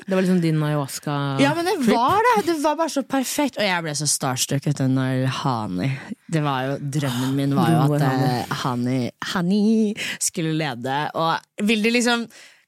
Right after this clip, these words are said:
Speaker 2: kastet det litt så, og jeg vil, jeg ville liksom ikke si for hardt, ja, in case I got my feelings hurt.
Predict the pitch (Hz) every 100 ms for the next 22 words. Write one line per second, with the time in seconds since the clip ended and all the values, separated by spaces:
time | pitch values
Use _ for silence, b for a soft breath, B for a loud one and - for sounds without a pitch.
0 | _ - 320 - - 226 208 220 220 214
1 | - - 240 233 254 247 254 254 254 254
2 | 277 262 247 262 269 269 269 254 262 226
3 | 262 - 233 220 226 226 226 262 240 220
4 | 190 202 247 202 185 190 - 190 202